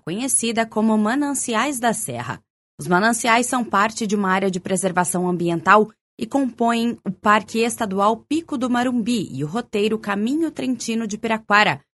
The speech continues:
que são atrações especiais e pouco conhecidas do verão paranaense.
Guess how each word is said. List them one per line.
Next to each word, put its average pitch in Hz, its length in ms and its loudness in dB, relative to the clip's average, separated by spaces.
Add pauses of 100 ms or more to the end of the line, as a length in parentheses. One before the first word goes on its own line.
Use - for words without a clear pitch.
(160)
que 311 140 -2
são 269 180 0
atrações 214 520 0
especiais 180 680 0
e 185 60 0
pouco 226 440 -2
conhecidas 185 680 0
do 175 120 -2
verão 180 280 -2
paranaense. 226 880 -4